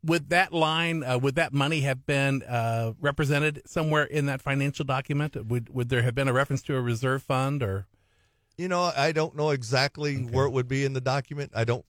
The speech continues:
Speaker 2: think it's called, uh, a restricted account in the
Speaker 1: Mm-hmm.
Speaker 2: document,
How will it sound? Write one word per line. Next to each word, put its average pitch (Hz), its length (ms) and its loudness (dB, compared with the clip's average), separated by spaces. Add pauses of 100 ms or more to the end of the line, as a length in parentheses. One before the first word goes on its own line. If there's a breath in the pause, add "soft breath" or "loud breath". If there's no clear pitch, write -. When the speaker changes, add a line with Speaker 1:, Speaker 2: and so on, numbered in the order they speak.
(120)
Speaker 2:
think 127 240 -2
it's 110 160 -4
called, 123 400 -2 (220)
uh, 90 120 -8 (160)
a 92 100 -4
restricted 110 520 -4
account 107 380 -4
in 123 100 -8
the 123 60 -4
Speaker 1:
Mm-hmm. 120 200 0
Speaker 2:
document, 131 300 -2